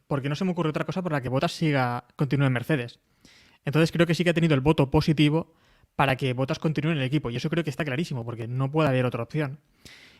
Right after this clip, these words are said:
Y sobre, también sobre el tema del salario, que, que se me ha olvidado comentarlo antes, eh, también, eh, había leído, creo que era en, en F uno Insider, que decían que Mercedes le va a dejar partes de su casco y partes del mono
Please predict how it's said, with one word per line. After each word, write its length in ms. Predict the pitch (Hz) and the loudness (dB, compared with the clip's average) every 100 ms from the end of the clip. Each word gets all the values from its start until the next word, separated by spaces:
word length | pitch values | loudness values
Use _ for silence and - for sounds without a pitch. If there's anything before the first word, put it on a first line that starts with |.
| _ _ | _ _
Y 120 | 156 | 2
sobre, 200 | 156 147 | 4 2
también 220 | 135 160 | 2 2
sobre 160 | 214 160 | 4 2
el 40 | |
tema 140 | 143 180 | 4 0
del 80 | |
salario, 420 | 185 180 180 170 - | 0 0 2 0 0
que, 180 | 143 | -4
que 80 | 131 | -4
se 60 | 170 | -4
me 60 | 139 | -2
ha 20 | |
olvidado 180 | 160 170 | 0 2
comentarlo 340 | 165 160 156 | 2 2 2
antes, 380 | 165 160 180 - _ _ _ _ _ | 0 0 -2 -4 _ _ _ _ _
eh, 360 | 143 139 131 131 | 0 2 4 2
también, 380 | 127 131 151 196 - | 0 0 0 0 -2
eh, 100 | 147 | -2
había 160 | 131 | 0
leído, 280 | 160 170 170 | 0 2 0
creo 160 | 175 147 | -2 -2
que 80 | 156 | 0
era 200 | 147 139 | 0 0
en, 140 | 139 | -2
en 220 | - 143 | -4 -2
F 120 | 143 | 0
uno 120 | 151 143 | 0 0
Insider, 440 | 135 143 151 196 | 0 0 0 -2
que 120 | - | -2
decían 480 | 139 - 147 175 208 _ _ _ _ _ | -2 0 0 0 -4 _ _ _ _ _
que 480 | - 139 131 127 123 | 2 6 6 6 4
Mercedes 480 | 151 139 127 160 190 | 2 0 0 0 2
le 80 | 175 | 4
va 60 | 147 | 4
a 40 | |
dejar 440 | 165 165 175 - | 2 0 -2 -4
partes 520 | - 160 160 196 170 156 | -4 -4 -2 -4 -4 -4
de 80 | |
su 140 | 165 165 | -6 -2
casco 280 | 156 - 127 | -4 -4 -8
y 80 | |
partes 400 | 123 135 - 165 | -4 -6 -2 -2
del 160 | 147 147 | 2 0
mono 360 | 139 147 185 | 2 2 0